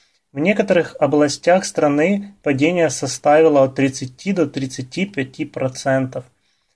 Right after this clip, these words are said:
Правда, в наиболее популярных у иностранных инвесторов и туристов районах падение цен было не столь значительным, и такие курорты, как, например, Сплит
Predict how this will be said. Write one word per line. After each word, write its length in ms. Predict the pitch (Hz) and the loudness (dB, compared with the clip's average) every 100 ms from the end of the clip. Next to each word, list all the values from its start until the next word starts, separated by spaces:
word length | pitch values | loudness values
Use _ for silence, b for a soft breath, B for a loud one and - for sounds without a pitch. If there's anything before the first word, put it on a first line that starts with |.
| _ _ | _ _
Правда, 400 | - 165 208 170 | 2 4 4 4
в 100 | 131 | 2
наиболее 640 | 131 139 139 147 135 135 131 | 2 0 4 4 4 4 2
популярных 720 | 131 131 139 135 139 131 127 - - - _ _ _ | 0 -4 0 4 4 4 -2 -6 -16 -20 _ _ _
у 140 | 139 | -4
иностранных 840 | 139 131 131 127 147 143 135 127 135 | 0 0 0 -2 2 2 2 -2 -2
инвесторов 640 | 131 139 147 - 135 131 _ | 0 0 0 -2 -6 -6 _
и 80 | 131 | -8
туристов 560 | 143 143 143 - 127 | -4 -2 -2 -6 -4
районах 540 | 135 131 170 202 - - b b _ | -2 2 4 2 0 -6 b b _
падение 460 | 143 147 175 160 | -2 0 2 0
цен 380 | 135 - 170 180 | -2 0 0 2
было 240 | 151 143 139 | 2 2 2
не 160 | 139 | 0
столь 380 | 135 - 165 175 | -4 -2 0 0
значительным, 960 | 143 151 139 170 156 139 131 127 123 127 b b b _ | 0 -4 -4 -4 -4 -4 -2 -2 -4 -10 b b b _
и 320 | - 147 165 147 | -14 -2 0 0
такие 400 | - 139 165 151 | -4 -2 0 0
курорты, 480 | 156 156 170 160 | 2 4 2 0
как, 240 | 131 135 - | -8 -10 -4
например, 640 | 143 - 147 147 151 - - | -4 -2 -2 0 0 0 -6
Сплит 560 | - - 143 151 156 | -18 -8 -2 -2 -2